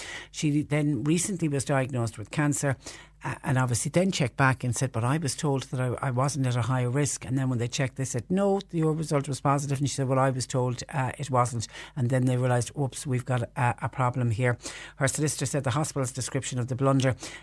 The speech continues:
as a transaction error. A transaction error is galling. The solicitor said it's not a transaction error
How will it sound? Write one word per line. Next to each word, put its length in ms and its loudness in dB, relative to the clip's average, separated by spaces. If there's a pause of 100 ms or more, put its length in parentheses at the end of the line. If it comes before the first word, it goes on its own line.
as 160 2
a 80 2
transaction 1080 2
error. 340 4 (500)
A 40 -10
transaction 840 2
error 460 2
is 240 -2
galling. 500 4 (440)
The 80 -4
solicitor 380 -2
said 240 0
it's 140 -2
not 220 2
a 40 -8
transaction 640 0
error 320 2